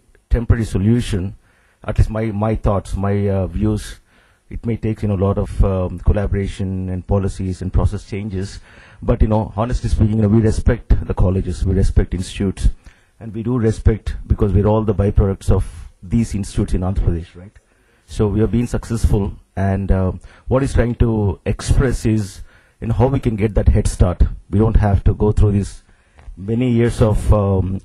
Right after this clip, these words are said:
trouble or struggle to get where we want to, uh, to be, where we want to reach in our careers. So how do we get start, the head start,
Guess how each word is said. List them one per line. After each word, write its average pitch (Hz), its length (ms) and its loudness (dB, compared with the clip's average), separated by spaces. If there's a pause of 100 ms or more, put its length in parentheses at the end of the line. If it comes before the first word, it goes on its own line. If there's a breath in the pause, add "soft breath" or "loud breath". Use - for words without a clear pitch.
(160)
trouble 107 360 4
or 101 100 2
struggle 104 560 2 (360 loud breath)
to - 60 4
get - 420 4
where 98 220 2
we 101 100 2
want 101 300 2
to, 101 260 2 (140)
uh, 87 260 0
to - 80 4
be, 98 220 2 (260)
where 104 220 0
we 98 80 2
want 101 160 4
to - 80 4
reach 104 180 2
in 107 80 0
our 92 100 2
careers. 104 500 0 (340 loud breath)
So 135 140 4
how 120 160 4
do 160 60 0
we 147 120 -4
get 117 260 0
start, 113 400 0 (220)
the - 100 2
head 117 220 2
start, 101 380 2